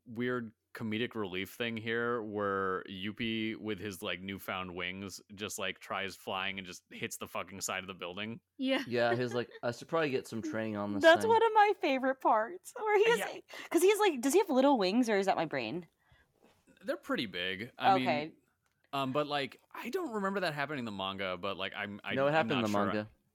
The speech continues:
Speaker 1: Oh, it did happen? Okay.
Speaker 3: Yeah, he basically was like, I, I, I think it was, like, different wording. It's like, "I need more training with this," versus, like, "I should really get training with this," or something like so.
Speaker 1: Oh,
Speaker 3: But it's the
Speaker 1: okay.
Speaker 3: same meaning.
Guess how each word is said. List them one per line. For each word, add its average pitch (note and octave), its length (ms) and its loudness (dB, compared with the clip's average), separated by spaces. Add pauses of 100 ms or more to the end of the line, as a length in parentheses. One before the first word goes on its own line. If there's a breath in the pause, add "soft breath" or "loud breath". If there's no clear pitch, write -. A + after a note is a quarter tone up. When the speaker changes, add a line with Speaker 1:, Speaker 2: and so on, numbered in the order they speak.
Speaker 1:
Oh, B2+ 80 -2
it A2+ 80 -4
did A#2 120 -2
happen? B2 420 -4
Okay. F#2+ 360 -14
Speaker 3:
Yeah, B2 160 2
he C3+ 100 2
basically C#3 340 2
was B2 140 0
like, B2 180 2
I, B2 120 2 (140)
I, B2 140 0 (100)
I - 40 2
think D#3+ 200 -2
it D3+ 40 2
was, C3 140 2
like, A#2+ 180 -2
different B2 260 0
wording. A2 320 0
It's A2 140 -4
like, G#2 180 0 (360 soft breath)
"I B2 100 4
need C3 200 2
more G#2+ 160 0
training A2 400 0
with G2+ 160 -4
this," G2+ 200 -2
versus, G#2 380 -4
like, G#2 200 -2
"I A2+ 120 0
should G2+ 140 -10
really G#2+ 220 -2
get G2+ 140 -4
training G2 300 -4
with F#2 100 -10
this," E2+ 200 -14
or - 40 -18
something G#2 200 -6
like G2 220 -4
so. - 200 -4
Speaker 1:
Oh, F#2 100 0
Speaker 3:
But G#2 100 0
it's - 120 -6
the F3+ 40 -4
Speaker 1:
okay. - 20 -6
Speaker 3:
same B2 240 -2
meaning. F#2 320 -6